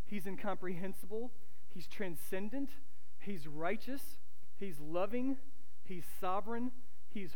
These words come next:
holy. He's just. He is merciful. Anybody, amen? He's long-suffering. He is wise.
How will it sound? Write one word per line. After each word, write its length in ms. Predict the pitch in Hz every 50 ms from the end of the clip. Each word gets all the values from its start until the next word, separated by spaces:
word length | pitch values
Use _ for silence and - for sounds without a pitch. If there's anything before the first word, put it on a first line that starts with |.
| - -
holy. 480 | - 185 185 202 208 214 233 233 247 - - - - - - - -
He's 280 | - 196 185 170 151 143 139
just. 540 | 135 139 180 185 202 247 - - - - - - - - - - - -
He 140 | - 214 208
is 120 | 175 147
merciful. 800 | 160 175 170 180 196 214 - - 196 - 233 226 233 247 269 - - - - - - - - - - -
Anybody, 420 | 190 208 247 202 233 233 233 -
amen? 340 | 202 214 220 214 214 233 226 - - - - - - - - - - - -
He's 240 | - 233 240 220 190
long-suffering. 880 | 208 220 226 226 226 220 - - 214 220 214 - 247 240 254 285 294 269 - - - - - - - - - - -
He 160 | - 233 233
is 160 | 220 160 160
wise. 520 | 170 180 185 190 208 226 247 269 302 320